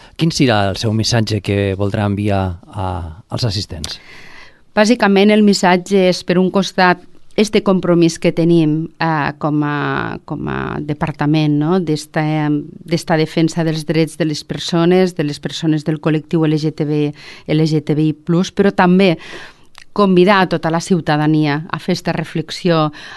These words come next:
Speaker 2: a, a tindre esta mirada àmplia i a avançar cap a aquesta, cap a esta igualtat que diem,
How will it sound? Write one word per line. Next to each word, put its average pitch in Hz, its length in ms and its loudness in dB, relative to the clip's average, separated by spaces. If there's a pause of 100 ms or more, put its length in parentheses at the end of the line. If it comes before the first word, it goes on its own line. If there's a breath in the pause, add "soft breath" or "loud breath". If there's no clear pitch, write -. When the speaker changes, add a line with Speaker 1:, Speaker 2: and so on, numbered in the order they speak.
Speaker 2:
a, 170 180 0 (220)
a - 240 -4
tindre 190 260 4
esta 180 220 -2
mirada 170 460 2
àmplia 147 460 2 (520 loud breath)
i 180 240 4
a 156 300 2 (260)
avançar 180 540 2 (100)
cap 165 160 0
a 165 220 4
aquesta, 170 400 -2 (560)
cap 160 680 -2
a 165 80 2 (220)
esta 165 480 0
igualtat 170 720 2
que 170 160 -2
diem, 160 420 2